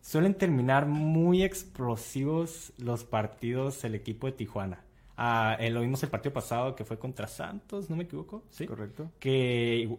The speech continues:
Speaker 1: no tuvo un primer tiempo, mm, bueno, tuvo un primer tiempo muy malo el equipo de Tijuana, y el segundo tiempo, al final, fue cuando tuvieron más ocasiones y cuando llegaron más y cuando presionaron más al rival.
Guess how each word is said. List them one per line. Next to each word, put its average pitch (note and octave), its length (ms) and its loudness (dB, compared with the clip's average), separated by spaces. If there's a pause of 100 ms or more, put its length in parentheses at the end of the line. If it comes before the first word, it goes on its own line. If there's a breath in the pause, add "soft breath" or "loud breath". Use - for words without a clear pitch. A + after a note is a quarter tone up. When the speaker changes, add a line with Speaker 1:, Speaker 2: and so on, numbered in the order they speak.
Speaker 1:
no A#2+ 380 0
tuvo B2+ 220 0
un A#2+ 140 -2
primer A#2+ 320 -2
tiempo, A2 540 -4
mm, G2+ 300 -2 (180)
bueno, A2 260 -4
tuvo A#2 140 -4
un A2 60 -6
primer A2 200 -2
tiempo G#2+ 480 -2
muy A#2 260 0
malo A2 300 2
el G#2 80 0
equipo G#2+ 220 -6
de G#2+ 80 -4
Tijuana, B2 460 -2 (420 soft breath)
y A#2 80 0
el A2 80 0
segundo A2+ 400 0
tiempo, B2 760 0
al G#2 160 0
final, A2+ 680 -2 (680)
fue A2 160 0
cuando A2+ 580 2 (540 soft breath)
tuvieron A2+ 280 2
más A#2 200 0
ocasiones B2 680 -2
y A2 60 -6
cuando G#2+ 300 -2
llegaron G#2+ 360 0
más B2 260 0
y A#2+ 40 -6
cuando A2+ 240 -2
presionaron G#2+ 420 -4
más A#2+ 160 -4
al B2+ 80 -4
rival. A#2+ 380 -2